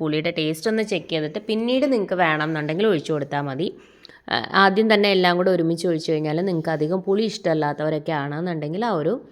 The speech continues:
ആ, ഓവറായി പോവും പുളി. അതുകൊണ്ടാണ് കേട്ടോ. കുറച്ച് ഒഴിക്കുക, ചെക്ക് ചെയ്ത് നോക്കുക. പിന്നീട് വേണമെന്നുണ്ടെങ്കിൽ നിങ്ങളുടെ ടേസ്റ്റിനനുസരിച്ച് മാത്രം വേണം പുളിവെള്ളം ഒഴിച്ച് കൊടുക്കാൻ. ഈ പുളിവെള്ളം ഒഴിച്ച് കൊടുത്തതിന് ശേഷം നന്നായിട്ട് തിളയ്ക്കണം കേട്ടോ. ആ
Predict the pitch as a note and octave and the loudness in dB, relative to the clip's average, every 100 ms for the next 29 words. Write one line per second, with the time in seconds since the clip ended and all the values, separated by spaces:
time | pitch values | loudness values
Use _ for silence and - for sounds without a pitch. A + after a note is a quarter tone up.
0 | - - _ _ - E3 D#3+ A3+ A#3+ A3+ | -20 -20 _ _ -6 -4 0 4 6 8
1 | D3+ C3+ C#3 B2+ - A#2+ - D#3+ D3+ D3+ | 6 4 -2 -4 -6 -8 -6 -4 -2 -2
2 | D3 C3 C3+ D#3+ D#3+ - _ _ _ _ | -4 -6 -4 -4 -6 -12 _ _ _ _
3 | _ - - F#3 - F#3 E3 D3 F3+ G#3+ | _ -10 -2 -2 0 2 2 0 -2 -2
4 | E3+ - E3 D#3+ D3+ D3 - A#3+ E3+ D3 | -4 -4 -2 -2 -2 -4 -6 -6 -6 -4
5 | C#3 D3+ C#3 C#3 E3+ D#3+ D#3+ G#3+ G#3+ A3 | -6 -4 -4 -2 -2 -2 -2 0 2 4
6 | B3 C4 C#4 A3 F#3+ G#3 F3+ E3 E3+ D#3 | 4 4 6 6 4 0 0 0 -2 -2
7 | F#3 E3+ D#3 D3+ A#3+ B3 D3+ G#3+ C4 F#3 | -2 -2 -2 -2 -2 0 0 -2 0 2
8 | C#3+ C3 C3 B2+ - C3 B2+ B2+ B2 B2 | 2 -2 -4 -6 -10 -12 -10 -10 -10 -12
9 | - - - - - B3 B3 B3 A#3+ B3+ | -16 -20 -20 -12 -2 2 6 8 8 6
10 | B3+ A3 G#3+ G#3 F#3 F3+ E3+ E3 D#3+ F3 | 6 4 4 2 2 2 0 0 -2 -2
11 | D#3+ D#3 E3 F#3+ G#3 F3 D#3+ D#3 D3 C3+ | -2 -2 -2 0 2 0 -2 -2 -2 -4
12 | C#3 C3 B2 C3 C3+ | -6 -8 -6 -6 -4